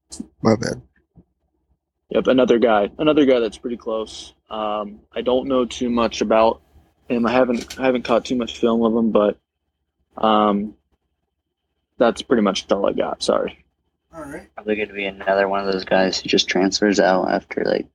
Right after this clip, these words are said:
Speaker 4: one or two years, gonna end up being in the Sun Belt Group of Five, gonna be a star, and everyone's gonna be like, "Oh my God, where'd this guy come from? He came from Auburn. He did nothing there."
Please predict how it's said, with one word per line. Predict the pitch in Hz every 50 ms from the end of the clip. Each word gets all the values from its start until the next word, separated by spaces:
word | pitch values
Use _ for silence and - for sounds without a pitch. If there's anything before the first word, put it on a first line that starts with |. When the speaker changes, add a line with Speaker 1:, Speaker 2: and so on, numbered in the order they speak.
| _ _ _ _
Speaker 4:
one | - - 107 104 101
or | 101
two | 95 - - 101
years, | 98 95 90 90 92 95 92 92 92 -
gonna | - - 95 92
end | - - 104 101 101
up | 101 98 -
being | - - 95 98 98 95
in | 95 95 92
the | 90
Sun | - - - 104 101 98 92
Belt | 92 95 92 95 90 -
Group | - 104 95 -
of | 101 95
Five, | - - - 90 92 92 92 95 95 95 95 101 - _ _ _ _ _ _ _ _ _ -
gonna | 104 101 95 92 92 90 - _ _ _ _ _ _ _ _ _ _
be | - 101 95
a | 95
star, | - - - 104 98 92
and | 95 98
everyone's | 98 101 101 98 95 -
gonna | - 95
be | 95 98
like, | 98 95 -
"Oh | 104 107 104
my | 104 101 98 95
God, | 104 107 110 101
where'd | 92 95 98 98
this | 92 92 -
guy | - - 92 90
come | - - 101 101
from? | - - - - - - _ - -
He | -
came | - - 101 95 175
from | - 87 67
Auburn. | 53 52 53 50 50 50 50 - _ _
He | - 101
did | 82 73 67
nothing | 67 57 62 - - - 50
there." | 50 52 50 - -